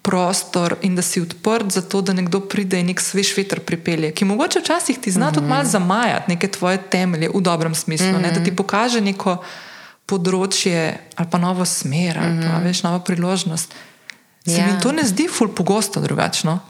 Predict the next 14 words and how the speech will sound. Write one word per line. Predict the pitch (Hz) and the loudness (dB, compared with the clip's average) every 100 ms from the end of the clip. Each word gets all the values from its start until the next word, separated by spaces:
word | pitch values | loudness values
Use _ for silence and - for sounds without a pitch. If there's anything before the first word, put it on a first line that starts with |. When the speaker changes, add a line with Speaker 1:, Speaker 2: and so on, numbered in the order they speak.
| - | -20
Speaker 1:
A | - 165 | -2 2
veš, | 220 208 | 2 2
da | 190 | 0
smo | - 190 | 2 2
zelo | 180 240 | 2 0
pademo | 240 196 196 185 | 2 2 2 2
noter | 180 175 170 | 2 0 -2
v | 170 | -2
te | 175 | 0
neke | 170 170 | 0 0
svoje, | 170 - 160 85 | -2 -2 0 0
ne. | - 170 180 190 - - - - - | 0 0 -2 -6 -10 -20 -14 -14 -8
Speaker 2:
Sto | - 202 | -2 -2
posto, | 202 202 202 - | 0 0 0 -2